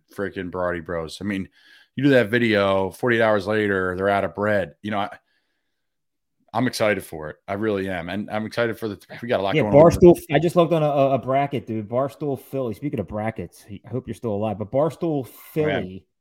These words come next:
Speaker 1: Houston.
Speaker 2: has Berardi Brothers ranked sixteen in a play-in game. <laughs> I just texted him. I'm like,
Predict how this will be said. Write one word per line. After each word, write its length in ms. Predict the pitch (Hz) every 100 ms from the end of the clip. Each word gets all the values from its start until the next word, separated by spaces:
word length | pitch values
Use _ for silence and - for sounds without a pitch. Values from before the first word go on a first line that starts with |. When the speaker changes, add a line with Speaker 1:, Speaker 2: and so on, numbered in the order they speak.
| -
Speaker 1:
Houston. 320 | 104 - 82
Speaker 2:
has 400 | 123 139 131 110 -
Berardi 460 | 127 127 143 160 151
Brothers 340 | 135 127 120
ranked 420 | 120 131 131 117 _ _ _ -
sixteen 840 | - - 190 - 190 196 156 131 - _
in 100 | -
a 60 | 135
play-in 560 | - 160 202 165 120
game. 340 | 113 110 107 104 _ - _
<laughs> 360 | _ _ _ -
I 80 | 175
just 200 | 202 -
texted 280 | 185 185 160
him. 100 | 131
I'm 120 | 131
like, 180 | 135